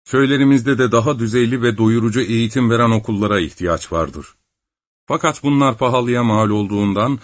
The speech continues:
köy halkına kalitesi düşük ve süresi daha az olan bir eğitim verilmek isteniyor.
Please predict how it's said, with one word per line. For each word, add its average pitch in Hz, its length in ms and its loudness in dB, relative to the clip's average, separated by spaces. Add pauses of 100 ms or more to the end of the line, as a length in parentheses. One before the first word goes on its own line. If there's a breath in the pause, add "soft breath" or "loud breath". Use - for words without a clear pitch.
(300 loud breath)
köy 143 220 0
halkına 120 420 0
kalitesi 113 540 -2
düşük 110 300 -4
ve 110 100 0
süresi 117 480 -2
daha 139 280 0
az 127 160 -2
olan 120 300 0
bir 110 200 -2
eğitim 104 380 0
verilmek 82 440 -4
isteniyor. 76 600 -6